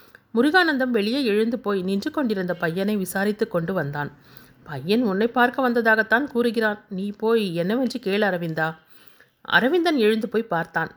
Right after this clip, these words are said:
பூரணியின் தம்பி திருநாவுக்கரசு அழுக்கு சட்டையும் வாரப்படாத தலையுமாக நின்று கொண்டிருந்தான். "ஏண்டா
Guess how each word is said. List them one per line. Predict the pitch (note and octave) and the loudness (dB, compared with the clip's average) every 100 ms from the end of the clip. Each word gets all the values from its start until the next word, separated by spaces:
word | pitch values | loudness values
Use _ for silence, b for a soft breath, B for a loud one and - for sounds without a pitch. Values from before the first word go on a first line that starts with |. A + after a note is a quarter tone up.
| _ | _
பூரணியின் | _ C#4+ E4 D#4+ B3+ | _ -2 0 2 0
தம்பி | F#3 F3 G3 E3+ - | 0 0 -2 -6 -4
திருநாவுக்கரசு | G#3+ C4 C#4 A3 - E3 E3 - - b b b - | -2 0 0 0 -2 -4 -4 -8 -12 b b b -8
அழுக்கு | D#3 G#3+ B3+ | -2 0 0
சட்டையும் | A#3+ A#3 A3+ A3 G3 F3 | -2 -2 0 0 -2 -2
வாரப்படாத | F3+ A3+ E4 C#4+ B3+ B3 | 0 0 0 0 0 2
தலையுமாக | G#3+ F#3+ G#3+ F#3+ F3 | 0 0 0 -2 -2
நின்று | A#3 G3 A3+ | -2 -2 -2
கொண்டிருந்தான். | G3+ F#3 F3 E3+ D#3+ D3 - b b b _ _ _ _ _ B B B B - | -2 -2 -2 -2 -6 -8 -16 b b b _ _ _ _ _ B B B B -2
"ஏண்டா | A3 D4 C#4+ | 0 4 6